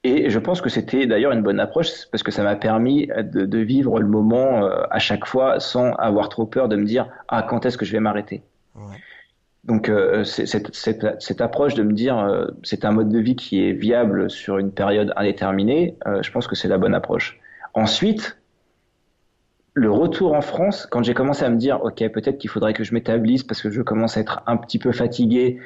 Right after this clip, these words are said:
Speaker 1: de, de ne pas avoir, comment dire, de vie sociale stable. »
Speaker 2: Ouais.
Speaker 1: Quand, euh, cette, cette réflexion est, a, a commencé à, à, à se montrer un peu plus, euh, explicitement, euh, retourner en France, ça m'était devenu presque impossible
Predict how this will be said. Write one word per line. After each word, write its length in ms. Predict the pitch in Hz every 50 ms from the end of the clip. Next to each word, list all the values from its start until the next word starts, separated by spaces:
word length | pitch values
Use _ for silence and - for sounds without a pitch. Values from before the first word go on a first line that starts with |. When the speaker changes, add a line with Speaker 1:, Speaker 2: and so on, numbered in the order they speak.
| - - - _ - -
Speaker 1:
de, 120 | 101 110
de 240 | 107 104 98 95 101
ne 80 | 101 101
pas 180 | 104 110 110
avoir, 280 | 113 110 107 107 110 110
comment 180 | - 104 104 104
dire, 160 | 107 110 107
de 100 | 107 104
vie 140 | 101 120 117
sociale 480 | - 123 117 - - 127 117 110 - -
stable. » 500 | - - - - - 117 - 175 127 - - - _ _ _ -
Speaker 2:
Ouais. 240 | - 107 104 117 - _ _ _ _ _ _ _ _ _ _ - - - - - - - - -
Speaker 1:
Quand, 200 | - 110 104 - 117
euh, 80 | 113 107
cette, 260 | - 113 107 - -
cette 140 | 110 110 -
réflexion 380 | - 104 110 113 - - 135 120
est, 140 | 107 98 -
a, 260 | 101 101 101 104 95
a 60 | 98
commencé 380 | - - 104 110 110 107 - 113
à, 500 | 107 98 95 87 87 87 90 90 - - - - 87 - _ -
à, 540 | - - - - - 101 98 90 - - - _ - -
à 720 | - 98 92 95 92 95 95 95 - 50 - - - -
se 160 | - - 120
montrer 240 | 117 113 - - 120
un 80 | 117 107
peu 140 | 110 110
plus, 340 | 104 - - 117 113 117 110
euh, 380 | 101 92 - - - - - 50
explicitement, 760 | - - - - 104 - - - - 127 147 180 185 - - - - - - - - - - - - _ _ _ _ _ _ - -
euh, 300 | 104 98 98 101 95 - -
retourner 440 | - - 117 123 123 151 151 147 143
en 100 | 131 120
France, 340 | - - 160 170 160 -
ça 140 | - 110 107
m'était 380 | 104 104 104 - - - 107 101
devenu 440 | 104 110 110 107 110 113 117 120 117
presque 580 | - - 127 135 127 - - - - - - -
impossible 560 | - 120 117 - 123 113 - - - 170 170